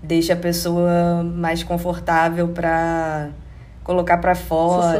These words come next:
Speaker 2: soltar.
Speaker 1: Então isso vai depender. Não tem
Speaker 2: Tá.
Speaker 1: como hierarquizar, né? Tem a forma que a gente age.
Speaker 2: Que a gente lida, né?
Speaker 1: É, que a gente lida e que costuma funcionar.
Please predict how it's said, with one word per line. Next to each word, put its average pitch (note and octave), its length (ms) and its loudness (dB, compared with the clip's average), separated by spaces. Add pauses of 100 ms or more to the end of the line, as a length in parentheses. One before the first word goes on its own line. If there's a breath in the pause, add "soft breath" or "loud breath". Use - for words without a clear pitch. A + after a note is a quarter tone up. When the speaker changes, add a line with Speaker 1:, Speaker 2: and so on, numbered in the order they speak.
(100)
Speaker 2:
soltar. F#3+ 360 -2
Speaker 1:
Então F3 320 2
isso F3 220 0
vai F3+ 120 2
depender. F3+ 760 0 (200)
Não F3 160 -2
tem F3+ 160 0
Speaker 2:
Tá. F3+ 120 0
Speaker 1:
como F3+ 120 0
hierarquizar, F3 960 0
né? D#3 240 -4 (220)
Tem E3+ 260 -2
a F3+ 60 0
forma F#3 380 0
que F#3 100 -2
a F#3+ 100 6
gente F#3+ 360 -4
age. F#3+ 540 2
Speaker 2:
Que C4 40 -2
a G#3 80 8
gente G#3+ 300 -4
lida, A3+ 420 -2
né? F3 460 0
Speaker 1:
É, - 20 -6
que E3+ 160 -8
a E3+ 60 -2
gente E3+ 280 -6
lida F3 440 -4
e G3 240 -8
que F3+ 120 -6
costuma F3 440 -4
funcionar. F3 840 -4